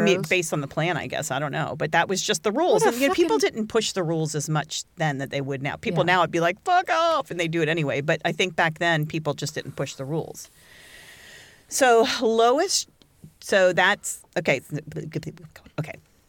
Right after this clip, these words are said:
Speaker 1: Lois Jotter was born on December sixteenth. I said nineteen hundred. I don't think that's right.
Speaker 2: Yeah, you said eighteen hundred, the other person.
Speaker 1: Oh, she was born. Yeah, that's right then.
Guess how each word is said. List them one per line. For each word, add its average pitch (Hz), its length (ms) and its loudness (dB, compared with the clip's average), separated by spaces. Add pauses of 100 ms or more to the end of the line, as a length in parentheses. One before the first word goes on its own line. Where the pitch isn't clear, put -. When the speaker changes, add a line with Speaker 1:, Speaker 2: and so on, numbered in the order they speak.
(520)
Speaker 1:
Lois 185 520 2
Jotter 139 560 0 (220)
was 165 160 0
born 151 440 -4
on 156 200 -2 (180)
December 160 420 -2
sixteenth. 170 640 -6 (800)
I 233 120 -10
said - 240 -8
nineteen 180 400 -6
hundred. 151 380 -6
I 214 60 -10
don't 349 160 -8
think 226 160 -8
that's 160 240 -6
right. - 240 -10 (600)
Speaker 2:
Yeah, 190 160 -4
you 190 120 -4
said 220 160 -6
eighteen 175 320 -4
hundred, 151 260 -2
the 156 80 -4
other 156 180 -4
person. 160 400 -12 (640)
Speaker 1:
Oh, 220 180 8
she 170 180 -2
was 180 160 2
born. 151 200 -4
Yeah, 139 140 0
that's 151 180 -4
right 131 160 -6
then. 160 220 -12